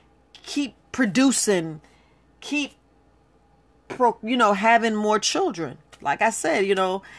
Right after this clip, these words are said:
if I can get pregnant right now, I would've. And then I used to think back when I was having surgery, and I'm like, "Did they do that by accident?"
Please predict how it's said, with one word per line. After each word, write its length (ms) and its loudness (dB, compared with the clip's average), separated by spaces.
if 100 -4
I 100 6
can 80 -4
get 160 -2
pregnant 360 -2
right 180 2
now, 240 2
I 40 -2
would've. 500 -4
And 140 -6
then 100 0
I 140 2
used 140 -6
to 60 -12
think 300 -4
back 320 2
when 140 0
I 80 4
was 140 -2
having 260 2
surgery, 440 0
and 80 0
I'm 100 0
like, 160 -2
"Did 120 -6
they 160 0
do 140 4
that 160 4
by 160 4
accident?" 540 -2